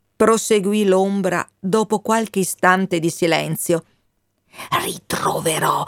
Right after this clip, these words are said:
il nostro antico reggimento. Sembrano tempi tanto lontani.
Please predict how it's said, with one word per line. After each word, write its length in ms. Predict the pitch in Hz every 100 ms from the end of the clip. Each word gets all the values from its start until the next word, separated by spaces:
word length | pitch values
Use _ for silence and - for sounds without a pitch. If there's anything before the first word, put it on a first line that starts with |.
| 277
il 180 | - 208
nostro 800 | 190 190 190 190 196 - - 202
antico 760 | 196 202 180 - 208 - - -
reggimento. 1160 | - - - - 202 214 202 175 160 - 165 - - _ _ _ _ _
Sembrano 960 | - - - - 190 196 165 175 185
tempi 640 | 180 190 214 196 170 190 170 - _
tanto 840 | - 208 202 160 151 - - 156
lontani. 760 | 147 147 156 - 160 156 151 147